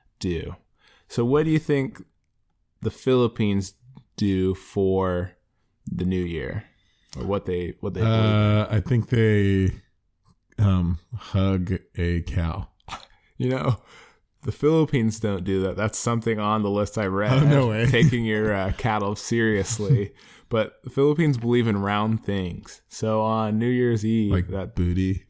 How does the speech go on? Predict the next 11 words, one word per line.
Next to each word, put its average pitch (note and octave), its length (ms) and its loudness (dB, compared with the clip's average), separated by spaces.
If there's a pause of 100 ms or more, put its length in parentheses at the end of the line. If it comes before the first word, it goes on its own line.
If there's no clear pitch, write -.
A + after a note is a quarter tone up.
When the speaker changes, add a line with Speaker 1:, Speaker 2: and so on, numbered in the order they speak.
(100)
Speaker 1:
<laughs> - 160 -4
everything C3 400 2
is A2+ 140 2
round, G#2 480 0
Speaker 2:
<laughs> - 20 -4
Speaker 1:
which G#2+ 180 -2
signals, A#2 540 0
like, F#2+ 180 -4
wealth. F#2+ 300 -2
So, G2+ 140 -4
like, F#2 260 -6